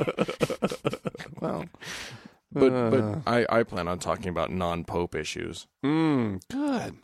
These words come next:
Speaker 2: Well, do you have one for us?
Speaker 1: Oh, sure. Um, you remember a couple of weeks ago we talked about Scott Lively, the, uh,
Speaker 2: Mm-hmm.
Speaker 1: the evangelical douchebag who, who has helped out with anti-gay stuff in Uganda, and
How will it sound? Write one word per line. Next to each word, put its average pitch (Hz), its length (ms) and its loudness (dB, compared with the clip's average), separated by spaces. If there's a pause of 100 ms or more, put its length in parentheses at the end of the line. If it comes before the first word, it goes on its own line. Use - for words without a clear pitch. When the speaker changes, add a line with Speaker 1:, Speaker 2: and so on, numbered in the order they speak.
(120)
Speaker 2:
Well, 160 140 0
do 143 100 -2
you 135 60 -2
have 123 180 -2
one 190 140 0
for 214 180 -2
us? - 180 -6 (140)
Speaker 1:
Oh, 185 160 6
sure. 156 480 4 (680)
Um, 120 600 4
you 147 200 6
remember 254 280 6
a 170 60 4
couple 156 200 4
of 135 80 6
weeks 135 220 0
ago 120 160 4
we 107 100 2
talked 113 320 0
about 92 300 0
Scott 113 360 2
Lively, 92 640 -4 (520)
the, 98 260 2
uh, 85 220 2
Speaker 2:
Mm-hmm. 143 180 -2 (380)
Speaker 1:
the 113 200 -2
evangelical 104 960 0 (600)
douchebag 101 680 0
who, 95 480 -6
who 101 380 -2 (640)
has 101 260 0
helped 120 320 2
out 104 220 2
with 101 260 -2
anti-gay 101 720 0
stuff 98 340 -2
in 98 140 -2
Uganda, 90 760 -2
and 80 220 -10